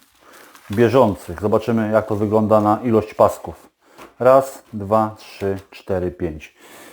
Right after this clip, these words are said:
Czyli technicznie rzecz biorąc, powinno być po dwa metry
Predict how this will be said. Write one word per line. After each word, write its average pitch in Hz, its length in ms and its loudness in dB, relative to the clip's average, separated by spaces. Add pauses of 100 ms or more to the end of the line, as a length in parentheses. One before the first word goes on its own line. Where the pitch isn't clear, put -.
(120)
Czyli 156 420 2 (340)
technicznie 131 440 0
rzecz 113 160 -2
biorąc, 117 360 2
powinno 117 360 -2
być 104 280 0 (920)
po 117 100 2
dwa 117 220 4
metry 107 520 0